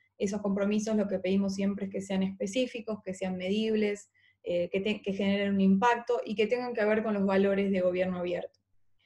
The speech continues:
Una vez que ese plan de acción es aprobado, es consensuado, se presenta ante O G P,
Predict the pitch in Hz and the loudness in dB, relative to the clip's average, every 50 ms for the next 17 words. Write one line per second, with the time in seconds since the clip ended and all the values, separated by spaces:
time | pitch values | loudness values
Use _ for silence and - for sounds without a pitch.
0 | _ _ _ _ _ _ _ - 220 214 208 220 220 214 - 226 226 233 214 220 | _ _ _ _ _ _ _ -4 0 2 2 2 2 2 0 -2 0 0 0 2
1 | 226 220 220 226 220 208 208 - - 226 220 220 220 214 208 208 - - _ - | 2 0 2 2 2 0 -2 -4 -4 -2 -2 0 0 0 0 -2 -4 -8 _ -6
2 | 202 202 202 196 - - - - - - - 196 208 220 254 277 277 269 262 247 | -4 -2 -2 -4 -6 -10 -6 -2 -2 0 0 2 2 4 6 6 8 8 8 6
3 | 233 214 208 - 196 196 190 196 196 190 196 220 220 226 240 247 240 - - - | 4 4 2 0 0 0 0 2 0 0 2 2 2 4 4 2 2 0 -4 -4
4 | 202 196 196 190 196 196 196 247 247 254 254 254 247 240 233 233 240 233 202 196 | -4 -2 -2 -2 -2 2 6 6 6 6 4 0 0 -2 -4 -4 -4 -4 -4 -2
5 | 196 208 208 - 240 240 285 302 320 339 - | -2 -2 -2 -2 0 2 2 2 2 0 -6